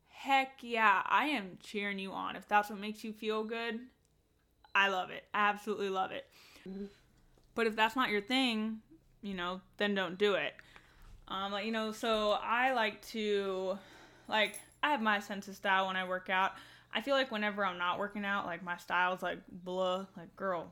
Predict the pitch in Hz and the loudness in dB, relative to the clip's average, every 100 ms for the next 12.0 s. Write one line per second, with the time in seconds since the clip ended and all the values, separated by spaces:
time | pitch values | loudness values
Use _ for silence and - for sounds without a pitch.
0 | 202 190 175 175 190 185 185 - - - | -10 -10 -10 -8 -6 -6 -10 -16 -20 -14
1 | - 214 208 196 233 262 277 269 269 - | -4 0 2 0 0 -2 4 4 4 0
2 | - - - _ 226 233 240 214 180 - | -10 -20 -20 _ -2 0 0 0 -4 -4
3 | 202 - 277 285 262 262 262 254 220 196 | -6 0 2 2 0 2 2 2 0 0
4 | 202 170 247 247 247 247 240 240 240 240 | -2 -4 0 0 0 -4 -2 -2 -2 -4
5 | 208 196 190 185 190 196 202 196 190 180 | -4 -2 -2 0 2 2 0 2 2 0
6 | 185 180 - 262 254 269 247 240 240 - | -4 -6 2 2 2 2 2 2 0 -4
7 | 208 185 175 180 196 240 226 220 214 214 | -6 -2 0 0 -2 0 2 2 0 -2
8 | - 208 196 180 - 185 202 - - - | -2 0 2 0 0 -4 -6 -12 -20 -20
9 | - 269 262 262 247 - 240 240 233 233 | -2 2 4 6 4 2 -2 0 2 2
10 | 226 226 - 202 196 190 165 208 202 190 | 0 -2 -4 0 4 4 2 0 0 2
11 | 190 202 196 196 220 208 190 185 190 | 4 4 2 0 -4 -2 -2 -2 -2